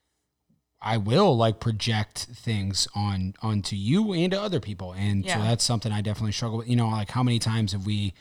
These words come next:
Speaker 1: fought about me watching a game or something where you don't really care that I'm watching the game. You just want me to say, "Hey, I wanna watch this game and I wanna do this and that's what's important to me right now." And you'll be respectful of that like any good spouse would, right?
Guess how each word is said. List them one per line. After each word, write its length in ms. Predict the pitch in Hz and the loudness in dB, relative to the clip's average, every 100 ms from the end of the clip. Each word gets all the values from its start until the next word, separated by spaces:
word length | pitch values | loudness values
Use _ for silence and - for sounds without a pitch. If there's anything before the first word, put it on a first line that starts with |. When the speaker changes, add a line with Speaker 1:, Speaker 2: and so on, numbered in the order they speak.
| _ _ _ | _ _ _
Speaker 1:
fought 300 | - 113 107 | -2 0 0
about 260 | 101 104 | 0 -2
me 120 | 101 101 | 0 0
watching 400 | 98 104 104 95 | -2 -6 -8 -10
a 60 | |
game 380 | 90 101 98 95 | -8 -6 -6 -6
or 80 | 92 | -6
something 480 | - 95 - 98 92 | -8 -10 -10 -10 -8
where 100 | 92 | -8
you 260 | 90 127 160 | -2 0 0
don't 340 | 127 127 135 - | 2 0 0 -2
really 220 | 131 123 | 0 0
care 340 | - 131 160 | 0 0 2
that 140 | 113 107 | 2 2
I'm 100 | 104 | 0
watching 300 | 101 101 104 | 0 -2 -4
the 80 | 98 | -4
game. 320 | 98 101 98 | -2 0 0
You 80 | 101 | 0
just 220 | 110 - | -2 -2
want 160 | 113 107 | -2 0
me 80 | |
to 80 | 101 | -2
say, 400 | 95 113 104 95 - - - | -2 -2 -2 -4 -8 -20 -2
"Hey, 220 | 120 110 | 2 2
I 120 | 104 | 2
wanna 240 | 107 107 101 | 2 2 2
watch 280 | 98 98 - | 0 -4 -4
this 160 | 101 | -6
game 520 | - 123 117 113 113 104 | -2 0 0 2 0 -2
and 100 | 98 | -4
I 120 | 92 | -4
wanna 260 | 101 107 | 0 0
do 220 | 92 104 95 | 0 -4 -4
this 280 | 101 98 | -4 -2
and 120 | 104 92 | -2 -4
that's 240 | 92 - | -4 -6
what's 160 | 107 104 | -6 -4
important 340 | 92 107 101 | -4 -6 -4
to 40 | 101 | -4
me 100 | 98 | -4
right 220 | 98 98 | -6 -6
now." 240 | 98 101 | -4 -4
And 100 | 98 | -2
you'll 180 | 98 107 | 0 0
be 140 | 101 | 2
respectful 540 | 107 101 - 151 - 107 | 0 0 0 0 0 -2
of 60 | |
that 200 | 95 101 | 0 -2
like 160 | 98 95 | -4 -4
any 240 | 107 98 92 | -2 -2 -2
good 240 | 101 92 | -4 -4
spouse 420 | - - 92 - - | -6 -8 -8 -10 -10
would, 240 | 87 78 | -14 -12
right? 260 | 87 101 | -8 -8